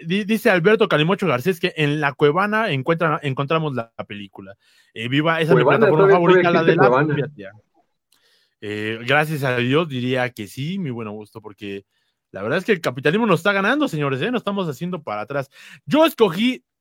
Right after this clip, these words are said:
Speaker 1: este soundtrack que no sé si ustedes van a estar de acuerdo conmigo. Guardians of the, of the Galaxy. Los Guardianes de la Galaxia, yo sé, a nadie le gusta Marvel porque ustedes son muy finas personas,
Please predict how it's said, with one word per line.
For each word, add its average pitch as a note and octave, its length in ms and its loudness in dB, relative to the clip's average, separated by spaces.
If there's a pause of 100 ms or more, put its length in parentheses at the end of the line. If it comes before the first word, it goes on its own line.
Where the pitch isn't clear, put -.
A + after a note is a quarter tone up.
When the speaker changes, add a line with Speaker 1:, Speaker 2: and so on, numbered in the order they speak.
Speaker 1:
este A3 220 -2
soundtrack A3 460 0
que F#3 100 -4
no G3 140 -2
sé A3 100 2
si F3 80 -4
ustedes G3 300 0
van F3+ 140 -2
a - 20 -2
estar E3+ 200 -2
de D3 80 -4
acuerdo G#2 360 -10
conmigo. - 400 -18 (440)
Guardians G3 440 2
of C#3 100 -4
the, C#3+ 180 -4 (140)
of D3+ 240 2 (160)
the D#3+ 80 -2
Galaxy. C3 460 -4 (520)
Los G3 140 0
Guardianes G#3 280 4
de G3+ 40 6
la F#3 120 4
Galaxia, F#3 560 2
yo F3+ 180 2
sé, F#3+ 240 2
a E3+ 100 2
nadie F#3 260 4
le E3+ 120 2
gusta E3+ 400 -2
Marvel F3+ 480 -2
porque C#3 220 -6
ustedes D#3 220 -10
son E3 140 -6
muy E3+ 160 -2
finas E3+ 400 -4
personas, E3 540 -6